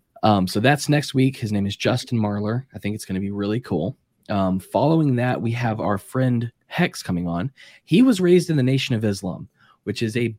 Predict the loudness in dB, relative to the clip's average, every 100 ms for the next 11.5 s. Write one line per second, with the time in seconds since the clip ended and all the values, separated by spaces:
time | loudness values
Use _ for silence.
0 | 0 2 4 4 4 2 -2 -4 -4 -6
1 | -4 -4 -6 -12 -16 _ _ _ -10 -4
2 | -4 -4 0 2 4 2 0 -4 _ -8
3 | -4 -4 -2 -2 0 0 2 2 2 2
4 | 2 2 0 -2 -4 -6 -6 -2 0 2
5 | 0 0 -4 -8 _ _ _ _ _ -2
6 | 2 2 2 2 0 -2 -2 -2 -4 -6
7 | -8 -10 _ -8 -6 -4 -2 -2 -2 -2
8 | -2 0 0 0 0 -2 -4 _ _ -2
9 | 2 2 0 -2 -2 -4 -4 -4 -8 -12
10 | -18 _ _ _ _ _ _ -2 2 2
11 | 0 -2 -8 -14 -20